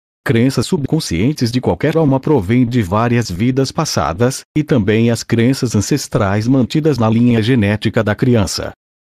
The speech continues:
Assim que a criança começa a amadurecer, ela então é capaz de começar a formar suas próprias crenças conscientes.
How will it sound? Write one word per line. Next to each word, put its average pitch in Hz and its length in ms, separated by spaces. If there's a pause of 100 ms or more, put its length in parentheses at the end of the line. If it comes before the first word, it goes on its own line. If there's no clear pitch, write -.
(240)
Assim 147 380
que 151 100
a 104 80
criança 107 520
começa 101 560
a - 20
amadurecer, 127 800 (120)
ela 123 240
então 117 400
é 127 80
capaz 107 520
de 120 80
começar 120 520
a 104 60
formar 107 480
suas 110 300
próprias 110 560
crenças 127 480
conscientes. 104 840